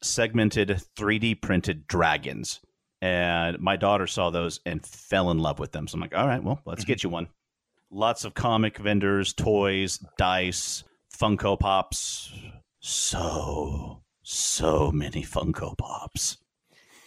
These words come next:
Speaker 1: <laughs> Anyway, I never have really seen the draw of those. I mean, some people love them.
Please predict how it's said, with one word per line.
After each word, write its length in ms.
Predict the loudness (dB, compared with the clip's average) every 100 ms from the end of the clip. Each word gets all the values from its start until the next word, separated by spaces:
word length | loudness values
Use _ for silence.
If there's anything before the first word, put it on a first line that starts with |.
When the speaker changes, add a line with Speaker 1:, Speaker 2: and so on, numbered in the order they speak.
| -2
Speaker 1:
<laughs> 80 | -2 -2 -14 _ -18 _ _ _ _ -4
Anyway, 480 | -2 -2 -6 -8 -14 _ -20 -20 _ 0
I 80 | 4
never 300 | 4 4 4
have 180 | 2 2
really 360 | 0 0 0 -4
seen 400 | -8 -2 0 2
the 60 | 0
draw 460 | -4 -2 0 2 0
of 200 | -4 -6
those. 680 | -4 -4 -8 -12 -14 -16 _ -8
I 80 | -6
mean, 140 | -4
some 180 | 2 4
people 300 | 4 2 2
love 220 | 2 2
them. 200 | 2 0